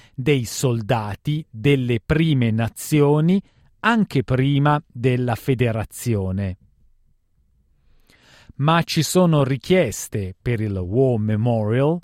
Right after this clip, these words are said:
di riconoscere anche le guerre di frontiera – estendendo l'arco di tempo fino alla colonizzazione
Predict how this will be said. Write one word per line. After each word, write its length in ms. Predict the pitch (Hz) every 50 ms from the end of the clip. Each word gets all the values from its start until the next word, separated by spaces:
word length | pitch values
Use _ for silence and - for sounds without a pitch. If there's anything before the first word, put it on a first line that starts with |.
| _ _ _ _ _ _
di 260 | - 135 170 170 160 143 143
riconoscere 1000 | 147 185 214 - - 190 190 180 196 208 214 202 - - 208 202 196 196 196 -
anche 640 | - - 170 185 196 196 196 - - - 208 202 190 -
le 240 | 135 135 143 139
guerre 640 | 117 107 120 143 147 147 147 139 135 - 147 151 139
di 140 | 120 139 131
frontiera – 1000 | - - 139 139 139 135 120 - - 156 151 143 123 113 107 107 104 95 87 - _ _ _ _ _ _ _ _ _ _ _ _
estendendo 1000 | - 170 160 - - - 170 160 156 156 151 165 160 156 143 135 131 123 127 117
l'arco 520 | 117 120 139 143 139 131 117 - - - 117
di 160 | 101 113 -
tempo 600 | - 165 160 160 170 170 160 - - 180 190 185 - _ _ _ _ _
fino 540 | - - - 220 226 226 220 220 220 220 -
alla 340 | - 156 147 143 135 131 120
colonizzazione 1200 | - - 175 175 160 151 143 139 127 110 - 147 135 - - - - 151 151 151 156 156 156 156